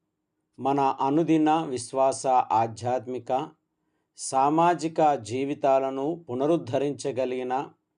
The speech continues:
పునరాలోచింపజేస్తూ, మనల్ని మనము సరిదిద్దుకొనుటకు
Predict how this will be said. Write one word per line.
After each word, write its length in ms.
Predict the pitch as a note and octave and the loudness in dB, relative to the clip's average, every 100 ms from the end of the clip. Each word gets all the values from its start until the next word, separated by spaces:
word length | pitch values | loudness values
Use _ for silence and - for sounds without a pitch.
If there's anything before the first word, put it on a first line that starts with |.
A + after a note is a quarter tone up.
| _ _ _ _ _ _ C#3+ | _ _ _ _ _ _ 0
పునరాలోచింపజేస్తూ, 1500 | C#3+ C#3 C3+ D3+ F3 F3 F3 D#3+ D3 A#2+ C3 A2+ - C#3 D#3+ _ _ _ _ _ _ _ - | 2 4 4 4 2 0 -4 -2 -2 -2 -4 -4 -4 -4 -4 _ _ _ _ _ _ _ -10
మనల్ని 420 | A#2+ D3 F#3 F#3 | 0 2 4 4
మనము 340 | F3 D#3 D3+ | 2 2 0
సరిదిద్దుకొనుటకు 1300 | B2+ - B2+ C#3 E3 D#3+ D#3+ D3+ C#3 C#3 B2 C#3+ D#3 | -4 -2 0 2 0 0 0 0 -2 -4 -4 -4 -6